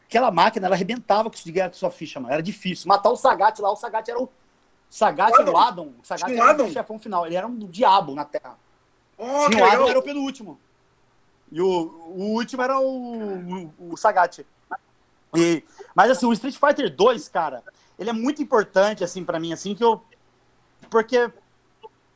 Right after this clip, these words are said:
Speaker 1: né, eu sou, eu sou, eu sou da geração Y, né, que é a geração que nasce em mil novecentos e oitenta, eu acho que vai até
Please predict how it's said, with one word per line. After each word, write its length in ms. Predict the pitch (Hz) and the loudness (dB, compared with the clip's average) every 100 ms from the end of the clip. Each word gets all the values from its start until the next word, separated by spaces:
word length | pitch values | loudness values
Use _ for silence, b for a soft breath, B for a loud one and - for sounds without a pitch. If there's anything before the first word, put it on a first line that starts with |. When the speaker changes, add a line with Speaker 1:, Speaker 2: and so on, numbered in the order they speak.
| _ | _
Speaker 1:
né, 300 | 180 226 208 | 0 4 4
eu 100 | 175 | 0
sou, 1120 | - 220 220 220 220 214 202 180 160 135 285 _ - - _ _ _ - | -2 -2 0 0 0 -2 -4 -6 -8 -10 -14 _ -20 -20 _ _ _ -16
eu 80 | 139 | -14
sou, 320 | - 196 196 - | -8 -8 -8 -10
eu 80 | 202 | -8
sou 120 | 269 | 0
da 100 | 277 | 0
geração 460 | 294 285 302 311 285 | 2 0 0 2 2
Y, 480 | 262 - - 170 156 | 0 -2 -8 -6 -2
né, 160 | 180 | -2
que 120 | 175 | -2
é 220 | 180 156 - - | -2 -2 -4 -10
a 60 | |
geração 400 | 147 185 190 208 | -4 -4 -4 -6
que 100 | 214 | 0
nasce 280 | 214 214 226 | 2 2 0
em 120 | 202 | -12
mil 260 | 180 175 208 | -12 -10 -4
novecentos 500 | 208 196 208 202 196 | -4 -4 -8 -10 -6
e 80 | 202 | -4
oitenta, 480 | 214 220 233 302 320 | -4 -2 -4 -2 -4
eu 80 | |
acho 100 | 240 | -4
que 40 | - | -6
vai 100 | 226 | -8
até 200 | 220 | -6